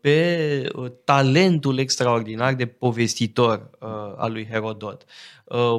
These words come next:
pentru că asta cred că îl poate face mai apropiat de, uh, cititorii de astăzi. Este absolut savuros, da? Avem o sumedenie de anecdote,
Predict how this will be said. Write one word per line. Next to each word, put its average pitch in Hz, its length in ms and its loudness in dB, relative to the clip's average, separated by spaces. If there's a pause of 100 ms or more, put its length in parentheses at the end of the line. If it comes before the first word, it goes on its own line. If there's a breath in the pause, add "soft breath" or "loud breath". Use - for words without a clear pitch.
(100)
pentru 135 220 -2
că 151 80 -4
asta 175 280 2
cred 160 160 -6
că 156 340 2
îl 139 220 -10
poate 160 280 -2
face 147 320 -2
mai 139 200 2
apropiat 127 680 0
de, 104 560 -10 (100)
uh, 110 200 -10
cititorii 117 560 -4
de 107 100 -10
astăzi. 151 400 -4
Este 156 400 2 (340 loud breath)
absolut 131 600 -2
savuros, 110 680 -4
da? 131 120 -2
Avem 156 240 -4
o 156 80 -8
sumedenie 160 760 2
de 139 100 2
anecdote, 127 800 0